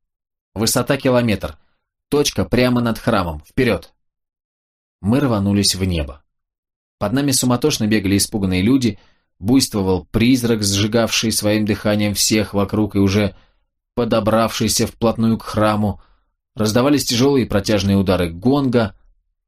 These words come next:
До островитян потихоньку доходило, что вокруг творится что-то недоброе. Но вот тактика, избранная ими для пресечения угрозы, оказалась в корне неверна.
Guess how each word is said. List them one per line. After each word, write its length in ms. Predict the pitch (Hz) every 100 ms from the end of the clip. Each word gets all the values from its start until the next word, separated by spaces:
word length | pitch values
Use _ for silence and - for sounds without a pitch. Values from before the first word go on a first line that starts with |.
| _ _ _ _ -
До 160 | 87
островитян 600 | 101 - 110 117 110 156 156
потихоньку 680 | 143 127 - 139 139 135
доходило, 560 | 127 123 127 123 151 131
что 200 | - 110
вокруг 360 | 104 - 117
творится 520 | - 110 107 127 - 123
что-то 380 | - 120 110
недоброе. 680 | 120 117 120 87 73 67 - _ _ _ _ _ _
Но 80 | 107
вот 220 | 113 -
тактика, 460 | - 160 - 98 90
избранная 600 | - 113 95 92 90 95
ими 280 | 101 101 92
для 340 | 85 87 80 - _ _
пресечения 600 | 120 123 123 110 113 98
угрозы, 420 | 98 117 151 123
оказалась 640 | 95 104 98 120 110 - -
в 100 | -
корне 340 | 151 135 98
неверна. 500 | 87 85 76 73 60